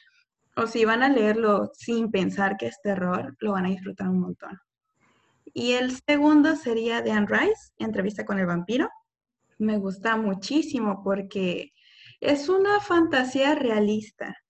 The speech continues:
O sea, en Drácula te ponen la perspectiva de las personas, ¿no?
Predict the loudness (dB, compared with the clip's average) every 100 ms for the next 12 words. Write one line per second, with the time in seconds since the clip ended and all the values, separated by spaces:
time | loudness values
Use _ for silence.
0 | _ _ -6 -4 0 0 2 2 2 2
1 | 0 0 -4 -4 -6 -4 -4 -4 -2 -2
2 | 0 0 -2 -6 -4 -4 -2 -2 0 0
3 | 0 -2 -4 -4 -4 -2 -2 -2 -4 -6
4 | -4 0 -2